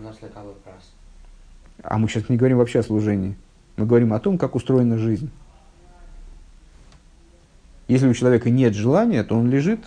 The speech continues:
Speaker 2: э, с бессмысленным, уставившись бессмысленными глазами в пустоту, и всё.
Speaker 1: Желание вызвано
Speaker 2: А желание вызывается наслаждением. Это наслаждение может быть возвышенным,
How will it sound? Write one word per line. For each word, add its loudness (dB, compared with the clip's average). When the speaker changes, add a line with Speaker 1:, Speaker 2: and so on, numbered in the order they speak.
Speaker 2:
э, -18
с -8
бессмысленным, -2
уставившись 0
бессмысленными -4
глазами 0
в -20
пустоту, -4
и -4
всё. -4
Speaker 1:
Желание -10
вызвано -12
Speaker 2:
А -10
желание 2
вызывается 2
наслаждением. -2
Это -6
наслаждение 0
может 2
быть -4
возвышенным, -2